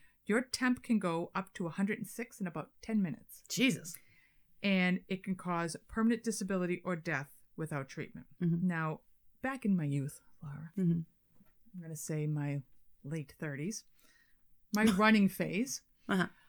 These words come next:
Speaker 1: um, I decided to do a run. It was a five K, and it kinda took you through Heartbreak Hill part of the marathon.
Speaker 2: Mm-hmm.
Speaker 1: And it was June,
Speaker 2: Mm-hmm.
Speaker 1: and it was hot.
Speaker 2: Mm.
Speaker 1: I was miserable.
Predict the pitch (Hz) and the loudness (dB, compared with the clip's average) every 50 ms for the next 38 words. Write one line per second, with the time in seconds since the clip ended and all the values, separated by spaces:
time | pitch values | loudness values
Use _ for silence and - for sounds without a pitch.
0 | - - _ - 202 196 190 180 175 175 170 175 - - 175 180 170 175 180 226 | -20 -14 _ 2 4 6 6 6 6 4 2 0 0 2 2 4 4 4 2 0
1 | - - - 180 170 170 175 175 - - 190 185 196 208 233 226 220 202 190 170 | 0 2 2 2 2 2 2 -2 -2 -4 -2 0 2 2 2 2 2 2 2 2
2 | 147 143 151 160 170 - - - 156 - - 156 156 160 185 196 - - - 170 | 2 2 0 0 -2 -4 -6 -8 -6 -4 -2 -2 -2 -2 -2 -4 -6 -6 -4 -4
3 | 151 147 - - 175 170 - - - 247 302 339 330 - 247 220 226 220 226 196 | -2 -2 -2 -4 -6 -6 -6 -6 -6 -6 -6 -6 -6 -6 -6 -6 -4 -4 -4 -4
4 | 175 190 190 190 - 208 202 190 - - - 190 180 190 190 _ - - - - | -4 -4 -6 -6 -6 -6 -8 -8 -8 -8 -10 -8 -8 -10 -12 _ -20 -20 -10 -4
5 | - 180 175 175 165 165 170 180 185 185 - 214 214 214 202 196 190 202 - _ | -2 0 0 0 -2 -2 -2 -2 -4 -4 -4 -4 -2 0 0 0 0 -4 -8 _
6 | _ - - - 175 165 - - 196 190 175 165 185 160 147 131 131 139 170 220 | _ -10 -4 -2 -2 0 0 0 0 -2 -2 -4 -4 -4 -4 -4 -2 -2 -2 -4
7 | 277 - _ _ _ 180 170 165 165 165 175 208 - - - - 143 139 143 - | -4 -6 _ _ _ -2 0 2 2 0 -2 -4 -8 -12 -10 -8 -6 -6 -6 -6
8 | - 196 185 - - 147 - - - - _ _ - 185 175 160 147 139 135 139 | -6 -8 -10 -10 -14 -20 -20 -20 -20 -20 _ _ -6 -2 0 0 0 -2 -4 -8
9 | - _ _ _ _ _ - - - 185 196 - - 160 147 147 - - - - | -12 _ _ _ _ _ -16 -10 -6 -6 -6 -4 -6 -6 -8 -8 -12 -16 -20 -18